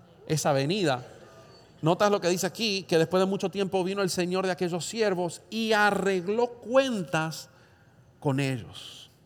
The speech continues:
¿Sabías que Jesús regresará y cuando Él regresa va a arreglar cuentas? Y entre las cuentas que va a arreglar,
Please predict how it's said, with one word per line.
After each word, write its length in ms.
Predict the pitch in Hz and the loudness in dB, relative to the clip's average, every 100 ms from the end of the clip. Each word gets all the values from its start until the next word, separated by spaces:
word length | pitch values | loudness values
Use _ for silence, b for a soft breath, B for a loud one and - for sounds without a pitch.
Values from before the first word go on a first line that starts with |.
| _ _ _ _ _ _ b b | _ _ _ _ _ _ b b
¿Sabías 400 | - 165 254 311 | -2 0 0 -2
que 120 | 196 | -4
Jesús 360 | 156 139 - 196 | -4 -6 -6 -4
regresará 840 | 196 147 143 139 127 113 123 196 - | -4 -4 -4 -4 -4 -2 -2 -2 -4
y 100 | 139 | -6
cuando 320 | - 123 127 | -2 -2 -2
Él 80 | 147 | -2
regresa 400 | 165 143 156 143 | -2 -2 -4 -2
va 100 | 123 | -2
a 40 | |
arreglar 440 | 131 135 120 135 131 | -2 -4 -2 -4 -4
cuentas? 600 | 147 156 180 185 - - _ _ _ _ _ _ _ _ _ _ _ _ _ _ _ _ _ _ _ _ _ _ _ _ _ _ _ _ B 135 | -4 -4 -4 -10 -12 -18 _ _ _ _ _ _ _ _ _ _ _ _ _ _ _ _ _ _ _ _ _ _ _ _ _ _ _ _ B -16
Y 180 | - 190 | -4 2
entre 220 | 190 170 | 2 4
las 140 | 160 147 | 2 2
cuentas 280 | 190 247 294 | 0 -2 -2
que 120 | 208 | -2
va 80 | 208 | -2
a 40 | |
arreglar, 460 | 214 156 185 240 | -2 0 -2 -2